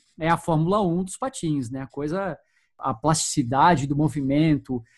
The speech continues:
a, o tipo da disputa e até a própria forma como pode ser tele-,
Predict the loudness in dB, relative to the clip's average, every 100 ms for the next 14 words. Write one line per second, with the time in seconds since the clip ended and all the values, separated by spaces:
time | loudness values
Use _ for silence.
0 | _ -6 -2 0 2 0 4 2 4 2
1 | 2 -2 -4 2 6 6 4 0 2 2
2 | 2 -2 0 -2 -2 -2 0 0 0 -4
3 | -2 -4 -4 -4 -2 -2